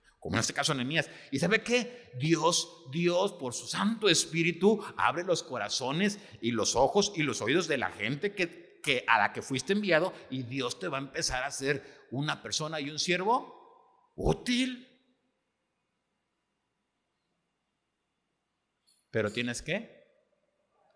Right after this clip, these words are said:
orar de manera correcta.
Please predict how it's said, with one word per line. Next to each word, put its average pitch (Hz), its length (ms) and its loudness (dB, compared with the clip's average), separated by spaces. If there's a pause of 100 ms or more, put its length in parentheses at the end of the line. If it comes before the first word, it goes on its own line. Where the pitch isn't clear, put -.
(120)
orar 85 960 -4 (640)
de 90 100 -14
manera 123 600 -2 (920)
correcta. - 840 -10